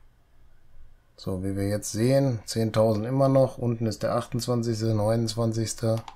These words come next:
Machen wir langsamer, einunddreißig gibt's. Wir haben den letzten Tag am Laufen. Neun Uhr.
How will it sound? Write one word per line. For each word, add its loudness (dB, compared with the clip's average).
Machen -4
wir 0
langsamer, 0
einunddreißig 2
gibt's. -2
Wir 2
haben 0
den 0
letzten 0
Tag 0
am 0
Laufen. 4
Neun 4
Uhr. 8